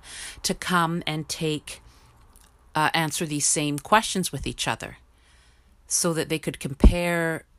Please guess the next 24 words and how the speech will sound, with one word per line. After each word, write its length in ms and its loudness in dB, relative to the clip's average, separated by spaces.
the 100 -4
levels 720 0
of 140 -6
intimacy 840 -4
at 160 -2
the 140 -4
end, 420 2
whether 300 0
you 100 -4
started 420 -2
out 400 -4
as 160 0
strangers 680 -2
or 600 0
as 320 -2
one 120 -2
of 80 -2
the 60 -4
most 400 -4
intimate 420 -4
relationships 840 -4
in 160 -4
your 300 -4
life. 440 0